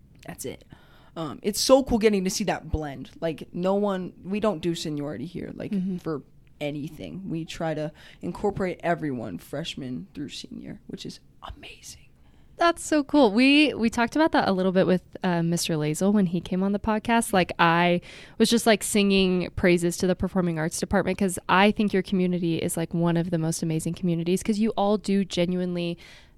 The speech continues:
Speaker 2: enjoy being together and you build some of the most amazing relationships because you're coming together to work towards a common goal like a performance. Um,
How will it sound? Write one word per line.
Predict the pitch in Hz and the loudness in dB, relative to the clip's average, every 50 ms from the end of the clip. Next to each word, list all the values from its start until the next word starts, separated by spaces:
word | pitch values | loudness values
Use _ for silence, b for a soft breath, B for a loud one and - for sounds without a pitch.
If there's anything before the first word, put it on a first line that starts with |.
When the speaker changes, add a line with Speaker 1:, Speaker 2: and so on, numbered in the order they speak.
| - - _ - | -20 -18 _ 0
Speaker 2:
enjoy | - 180 180 165 170 160 156 165 | 2 2 4 2 2 2 2 2
being | 165 165 156 160 165 180 | 0 0 -2 -2 -2 0
together | 180 254 240 269 277 285 320 330 339 | 0 2 4 4 6 6 8 8 8
and | 311 - 220 202 208 | 6 6 4 4 4
you | 214 208 | 4 4
build | 170 - 208 220 247 240 | 6 8 8 8 8 6
some | - - 233 214 | 4 2 4 4
of | 196 185 | 4 4
the | 185 196 | 2 4
most | 196 190 185 - - - - | 4 4 2 0 -2 -4 -2
amazing | 196 190 190 190 185 196 190 | 0 2 2 2 0 0 -2
relationships | 180 180 175 175 175 170 - 190 180 - - - - - | -2 0 -2 -2 -2 -2 -4 -6 -4 -4 -6 -6 -8 -6
because | - 202 - - 180 170 - | -6 -6 -4 -2 -4 -4 -2
you're | 170 | -4
coming | - - 190 170 175 175 170 | -4 -2 -2 0 0 -2 -2
together | - 180 170 170 165 165 165 165 | -2 -2 -2 0 0 0 0 0
to | - - 185 | 0 -2 -4
work | 165 175 170 165 160 - - B B B B B B - | -2 0 0 -2 -2 -4 -12 B B B B B B -14
towards | - - 190 190 190 - | -4 0 0 0 2 0
a | 202 | -2
common | - - 185 175 180 | -2 -2 0 0 0
goal | 175 - 180 170 175 | 0 2 2 2 2
like | 165 160 156 160 - | 0 -2 -2 -4 -6
a | 175 | -8
performance. | - - 180 - - 190 165 165 165 165 170 170 175 - - - B B B B B B - | -8 -8 -10 -6 -4 -4 -4 -2 -4 -4 -6 -6 -6 -8 -10 -10 B B B B B B 0
Um, | 196 190 185 175 175 170 165 160 170 - - 110 113 | 0 2 2 2 2 0 -2 -2 -4 -8 -10 -10 -12